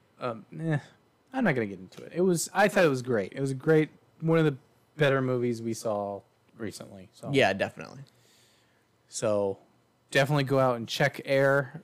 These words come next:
Speaker 1: Uh,
Speaker 2: It's
Speaker 1: if
Speaker 2: a, it's a great start because this, as we get closer to the summer, there's a lot more good movies expected to come out this year. Significantly better than last year. That's
Speaker 1: Yeah.
Speaker 2: for sure.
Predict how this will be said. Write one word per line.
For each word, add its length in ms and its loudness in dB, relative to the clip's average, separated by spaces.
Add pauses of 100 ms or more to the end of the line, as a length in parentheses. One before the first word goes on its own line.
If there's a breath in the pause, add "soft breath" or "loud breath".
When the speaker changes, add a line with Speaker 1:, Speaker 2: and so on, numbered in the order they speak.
(120)
Speaker 1:
Uh, 320 2
Speaker 2:
It's 160 4
Speaker 1:
if 140 6
Speaker 2:
a, 120 0
it's 120 4
a 80 6
great 400 4
start 520 4
because 1200 2 (200)
this, 360 0 (240)
as 220 2
we 80 0
get 200 2
closer 240 2
to 60 2
the 120 -4
summer, 400 0
there's 160 -2
a 60 0
lot 340 0
more 220 -4 (120)
good 140 -6
movies 340 -8
expected 440 -8
to 40 -20
come 180 -10
out 160 -12
this 220 -6
year. 220 -10 (520 soft breath)
Significantly 680 6
better 220 2
than 120 -4
last 240 -12
year. 100 -20 (120)
That's 140 -2
Speaker 1:
Yeah. 80 -2
Speaker 2:
for 60 -10
sure. 140 -20